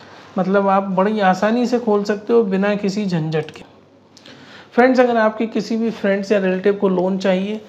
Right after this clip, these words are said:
तो आप उसकी loan की file हमें refer कर सकते हैं। हम आपको दो परसेंट तक का commission देंगे loan file, loan disburse होने के बाद।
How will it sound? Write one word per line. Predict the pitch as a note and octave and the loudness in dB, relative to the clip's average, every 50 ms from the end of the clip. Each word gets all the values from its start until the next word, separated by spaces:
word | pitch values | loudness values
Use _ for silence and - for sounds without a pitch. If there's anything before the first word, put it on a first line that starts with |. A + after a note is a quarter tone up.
| - - - - - - | -20 -20 -20 -12 -2 4
तो | B3 | 6
आप | A3 A#3 A3+ | 6 6 6
उसकी | A#3 A#3 A#3 - B3+ | 4 0 0 0 -2
loan | A3+ G#3+ G#3+ G#3+ A3 A3 | 0 2 2 2 2 0
की | A3+ A#3 | -2 0
file | G#3 A3 A3+ A3 | 2 4 4 2
हमें | E3+ C#3+ F#3 F#3 G3+ G#3+ | 2 -2 -2 0 2 4
refer | G#3+ G#3 G3 G3 A3 G#3+ | 4 4 4 2 -2 0
कर | G#3 G#3+ G3 | 0 -2 -2
सकते | F#3+ - G3+ F#3+ F#3+ - - | 0 0 -2 -2 -2 0 0
हैं। | A#3 G#3+ | 2 2
हम | G#3 G#3+ | 4 4
आपको | G#3 G3+ G3+ - A3 | 2 2 2 2 0
दो | G#3 F3+ G3 G#3+ A3+ | 2 4 4 4 4
परसेंट | A3 A#3 G#3 - A3+ G#3+ G#3 | 4 2 0 0 -2 -2 -2
तक | G#3+ G#3 | -2 -2
का | G#3+ G#3 | -2 -4
commission | G3 G#3 G3+ G3 G3 G3 F#3 G#3 G3+ F#3+ | -2 -2 -2 -2 -2 -4 -4 -4 -2 -2
देंगे | F#3 F3+ F3+ G3 A3 A#3 | -2 -2 0 0 -2 -2
loan | A3+ G3 F#3 F#3 G3 G3 | 0 0 0 0 0 -2
file, | F#3 - F#3+ F#3+ G#3 A3+ A3+ - - - | -2 0 0 0 0 -2 -8 -10 -8 -2
loan | F#3+ F#3+ G3 G3+ G3+ F#3+ | 2 4 4 4 4 4
disburse | F3+ E3+ D#3+ F3 F3+ E3+ - - | 0 0 0 0 -2 -2 -2 -6
होने | D#3 D3+ D3+ D3 | -6 -6 -6 -8
के | - D#3+ | -8 -8
बाद। | D3 C#3+ - - - | -8 -8 -8 -12 -12